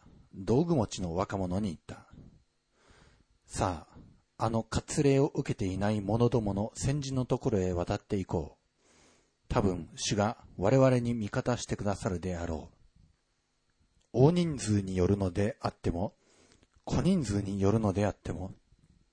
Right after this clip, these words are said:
主がお救いになるのに妨げとなるものは何もない。」アーメン。お祈りをいたします。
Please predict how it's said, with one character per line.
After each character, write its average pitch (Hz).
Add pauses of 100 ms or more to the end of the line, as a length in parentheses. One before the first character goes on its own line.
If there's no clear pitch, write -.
(840)
主 -
が 135
お 104
救 -
い 107
に 101
な 107
る 92
の 87
に 110 (220)
妨 101
げ 92
と 92
な 90
る 87
も 87
の 85
は 107
何 101
も 131 (160)
な 95
い。」 - (1600)
ア 92
ー 82
メ 73
ン。 - (2000)
お 95
祈 92
り 87
を 85
い 80
た 80
し -
ま -
す。 -